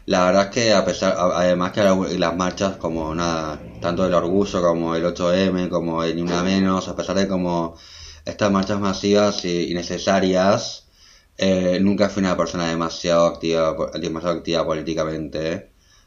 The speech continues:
porque siento que todavía no me, me falta mucho por saber, y para poder ir a un lugar tengo que sentirme totalmente representado, porque después de repente se termina haciendo algo de lo cual no estoy tan de acuerdo,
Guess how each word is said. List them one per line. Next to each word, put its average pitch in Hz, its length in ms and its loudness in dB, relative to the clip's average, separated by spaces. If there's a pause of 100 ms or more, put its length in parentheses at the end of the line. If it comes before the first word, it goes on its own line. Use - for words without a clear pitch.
(120)
porque 90 280 0
siento 101 360 2
que 98 120 2
todavía 90 560 2
no 95 180 0
me, 85 720 -4 (520)
me 104 80 -4
falta 117 260 2
mucho 104 300 0
por 90 120 -2
saber, 85 580 0 (580)
y 101 100 -4
para 95 300 4
poder 98 240 4
ir 104 100 4
a 104 120 4
un 98 180 2
lugar 98 480 2
tengo 95 180 2
que 98 80 0
sentirme 95 280 -2
totalmente 95 460 0
representado, 95 720 2
porque 87 180 -2
después 87 380 0
de 104 80 0
repente 95 340 -2
se 104 120 -4
termina 92 280 0
haciendo 95 300 -2
algo 95 200 2
de 95 60 2
lo 90 100 -2
cual 90 140 0
no 92 60 -4
estoy 92 140 -6
tan 90 160 -2
de 90 60 0
acuerdo, 98 800 2